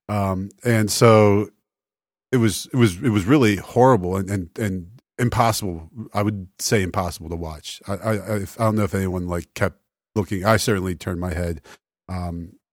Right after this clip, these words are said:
towards the end of that, that scene. And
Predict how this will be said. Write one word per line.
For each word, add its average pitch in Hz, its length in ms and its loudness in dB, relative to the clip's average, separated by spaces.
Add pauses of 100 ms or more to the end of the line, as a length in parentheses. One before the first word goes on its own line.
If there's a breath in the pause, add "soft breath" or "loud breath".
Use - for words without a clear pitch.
(180)
towards 98 300 -2
the 95 100 -2
end 90 140 -4
of 85 80 -6
that, 90 280 -4
that 98 220 -6
scene. 98 320 -4 (260)
And 127 440 2